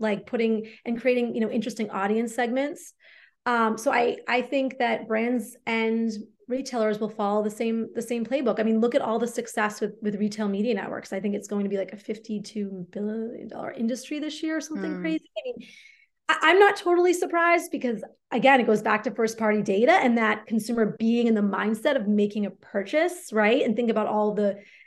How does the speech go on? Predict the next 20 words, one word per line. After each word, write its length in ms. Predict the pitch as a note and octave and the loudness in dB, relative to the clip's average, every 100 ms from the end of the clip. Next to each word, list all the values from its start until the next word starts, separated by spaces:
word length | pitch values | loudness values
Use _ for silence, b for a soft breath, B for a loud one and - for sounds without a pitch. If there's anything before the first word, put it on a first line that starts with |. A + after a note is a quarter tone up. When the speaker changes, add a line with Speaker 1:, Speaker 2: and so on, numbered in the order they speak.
| B - | B -4
Speaker 1:
the, 340 | A3+ G#3+ G#3 - - | -2 0 -2 -8 -8
the, 340 | A3+ A3 G#3 G3+ | -4 -2 -4 -4
um, 240 | A3 G#3 | -4 -2
opportunities 580 | G#3+ A3+ - A#3 A#3 A#3 | -2 -4 -4 -2 -2 -2
for 120 | B3+ | 0
measurement 520 | B3+ E4 C4+ A3+ G3+ | 2 0 2 2 2
and 120 | G#3 | 0
all 180 | G#3+ G#3+ | 0 -2
of 60 | G#3+ | 0
that 240 | A3 C4 | 0 0
that 120 | A#3+ | 0
goes 180 | A3 F#3 | 0 -2
into 280 | F#3+ F3+ F#3+ | -4 -6 -4
it 240 | F3+ - | -4 -4
from 120 | A3+ G#3 | -2 -2
that 140 | F3 | -2
retailer. 460 | G3+ - F3+ F3 G#3 | -6 -6 -4 -4 -2
So 160 | B3 | -2
I 200 | - C4+ | 2 4
think 420 | C4 C#4 B3+ - | 4 0 0 -2